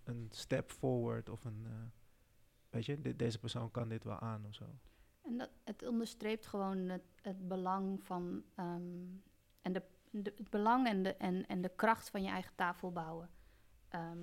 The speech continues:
Speaker 1: Ja.
Speaker 2: dat, dat, dat, dat echt, vooral nu, het kan gewoon. Het, je moet het, in ieder geval moet het gewoon doen.
Speaker 1: Maar dat is wat iedereen zegt, eh, "We willen
Speaker 2: Ja.
Speaker 1: een, we, we willen een seat at the table." Terwijl, ja, wil je dat echt? Wil je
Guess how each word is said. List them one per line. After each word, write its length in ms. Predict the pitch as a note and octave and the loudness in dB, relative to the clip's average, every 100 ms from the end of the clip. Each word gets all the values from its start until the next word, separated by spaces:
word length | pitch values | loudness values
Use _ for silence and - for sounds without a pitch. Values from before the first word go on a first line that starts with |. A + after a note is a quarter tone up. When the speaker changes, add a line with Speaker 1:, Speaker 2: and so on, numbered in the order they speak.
| F3 - - | -10 -14 -4
Speaker 1:
Ja. 160 | C#3 C3 | 0 0
Speaker 2:
dat, 160 | G3+ | 0
dat, 180 | G3 F#3+ - | -2 -2 -2
dat, 180 | G3 F#3 | 0 2
dat 180 | F#3 - | 0 -2
echt, 440 | F#3+ - - - - - - - - - - - - | -4 -6 -14 -20 -20 -20 -20 -20 -20 -20 -20 -18 -4
vooral 340 | G#3 G3+ G#3+ | 4 6 6
nu, 500 | G#3 G#3+ A3+ G#3 - | 6 6 4 2 0
het 220 | - - | -4 -2
kan 280 | - G#3+ G3+ | 6 8 6
gewoon. 520 | - F3 E3+ F3 F3+ - | 2 0 0 0 -2 -4
Het, 360 | G3 - G3+ | -8 -8 0
je 60 | G3 | 4
moet 120 | G#3+ | 6
het, 120 | A3 - - | 4 0 -14
in 100 | A3 - | -12 -2
ieder 180 | A#3 G3 | -2 2
geval 180 | G#3+ G3 | 2 4
moet 220 | G3+ G#3+ | 4 4
het 120 | G3+ | 2
gewoon 220 | G#3+ G3 | 4 6
doen. 300 | G3 F#3 D#3+ - | 6 4 2 0
Speaker 1:
Maar 100 | C#3 | 4
dat 80 | C#3+ | 4
is 60 | C#3+ | 4
wat 140 | C#3 | 2
iedereen 320 | C#3+ C#3 B2+ | 6 6 6
zegt, 360 | - B2+ - B2+ | 6 4 4 -4
eh, 60 | |
"We 180 | A#2 A#2 | -2 0
willen 240 | A#2 A#2 B2 | 2 2 0
Speaker 2:
Ja. 40 | |
Speaker 1:
een, 80 | A#2+ | -2
we, 260 | C3+ C#3+ B2+ | 2 2 4
we 180 | D3 D#3+ | 8 8
willen 380 | C#3 D3 C3+ C3+ | 8 6 4 2
een 100 | C3 | -2
seat 260 | - B2+ - | 0 0 0
at 180 | B2+ | -4
the 80 | - | -2
table." 500 | - B2+ B2+ A2+ A2 - - | 2 4 4 2 0 -6 -8
Terwijl, 460 | A#2+ A#2 A2+ A2+ - - - - | -4 -4 -4 -8 -14 -20 -18 -2
ja, 360 | B2 A#2+ B2 | 4 4 4
wil 140 | B2 C3+ | 4 4
je 100 | C#3 | 4
dat 120 | C#3 | 2
echt? 240 | C#3 C#3+ - | -2 -4 -8
Wil 200 | - C3 | -2 2
je 240 | B2 A#2+ | 2 2